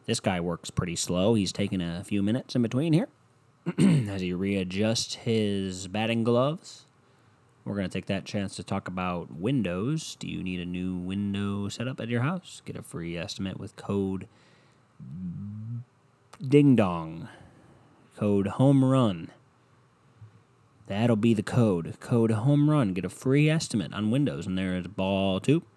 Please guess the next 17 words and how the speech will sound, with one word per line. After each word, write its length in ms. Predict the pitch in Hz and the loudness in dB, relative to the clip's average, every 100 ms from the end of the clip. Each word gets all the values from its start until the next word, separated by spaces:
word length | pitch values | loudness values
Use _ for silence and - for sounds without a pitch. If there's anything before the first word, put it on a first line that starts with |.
| - | -14
<laughs> 60 | - - - - - - - - - - - - - - _ - - - _ - - - - - _ - | -12 -12 -16 -16 -20 -8 -10 -6 -6 -4 -4 -4 -4 -6 _ -20 -20 -20 _ -20 -20 -20 -20 -20 _ -4
Ugh, 260 | 165 131 98 107 - - | 2 2 2 -8 -12 -4
baseball. 680 | 107 104 - 95 85 - - _ _ _ _ _ _ _ - | -2 -2 0 2 0 -4 -16 _ _ _ _ _ _ _ -6
America's 520 | 92 107 117 - 123 | 2 8 8 8 2
pastime. 720 | - 110 104 - - 90 87 | 2 4 4 2 -4 -4 0
I 120 | 107 | 2
do 200 | 151 151 | 6 8
like 300 | 147 131 113 | 8 8 6
baseball. 420 | 107 104 - 110 104 | 4 2 2 2 2
It 80 | |
slows 420 | - 104 107 113 123 | 0 2 6 6 4
you 60 | |
down. 520 | 110 104 92 92 87 | 0 0 0 -2 -4
But, 180 | 90 143 | -4 0
you 80 | 160 | 4
know, 180 | 139 131 | 4 2
it's, 220 | - - | -6 -14